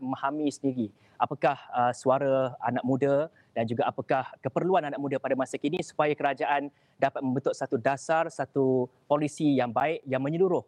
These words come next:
untuk uh, ataupun dapat, uh, di, uh, di, di, diamati ataupun,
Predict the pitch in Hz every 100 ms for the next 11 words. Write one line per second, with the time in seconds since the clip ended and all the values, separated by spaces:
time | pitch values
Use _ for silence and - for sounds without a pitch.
0 | _ _ - 165 160 160 - _ 131 127
1 | 123 127 143 139 131 - 123 123 120 131
2 | 123 123 123 120 120 113 113 120 117 127
3 | 123 120 117 117 120 117 117 117 127 117
4 | 131 - 175 208 127 131 - 135